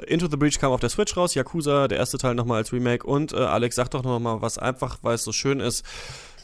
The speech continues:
zu einem Spiel, was zum Beispiel Stefan und ich auch noch auf der Liste haben. <laughs> Divinity Original zwei ist nochmal rausgekommen in der Konsolenversion. Hast du dir die Konsolenversion explizit nochmal angeschaut?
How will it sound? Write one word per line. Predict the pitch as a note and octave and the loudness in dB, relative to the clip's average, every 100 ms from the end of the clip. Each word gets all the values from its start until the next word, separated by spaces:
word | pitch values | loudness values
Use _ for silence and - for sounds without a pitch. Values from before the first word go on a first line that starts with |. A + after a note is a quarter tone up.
| - - | -20 -6
zu | - | -2
einem | A#2+ B2 | 0 2
Spiel, | B2+ G#2+ | 2 2
was | A2 - | 2 0
zum | G#2 | -4
Beispiel | G2+ F#2 | -4 -4
Stefan | C#3 E3+ | -4 -2
und | D3 - | -2 -4
ich | - | -4
auch | G#2 | -4
noch | A2 | -2
auf | G2+ - | -4 -4
der | G2+ | -2
Liste | A2+ A#2+ G#2 | -2 0 0
haben. | A2+ G#2+ | -2 0
<laughs> | |
Divinity | A#2+ C3+ F3+ - | 0 2 2 4
Original | C3 C#3 - A#2+ A2+ | 4 4 2 -2 0
zwei | - A#2 G2 | 2 2 2
ist | - | 0
nochmal | B2+ A#2 | 2 2
rausgekommen | C3 - D3+ C#3 | 2 0 0 0
in | F#2+ | 0
der | A#2 | 0
Konsolenversion. | B2+ A#2+ B2 A2 G#2+ A2 | 0 2 2 2 2 0
Hast | - | 0
du | C#3+ | 0
dir | |
die | C3+ | 0
Konsolenversion | B2+ C3+ A#2 C3 E3 D#3+ D3 B2+ A#2+ D3+ D3 C#3+ | 0 0 2 2 2 0 0 0 -2 -2 -2 -4
explizit | D3+ - - - C#3+ - - | -4 -4 -4 -6 -8 -6 -4
nochmal | B2+ A2+ | -4 -4
angeschaut? | D#3+ F#3 - F#3+ G#3+ A#3 - | -4 -6 -6 -8 -8 -10 -16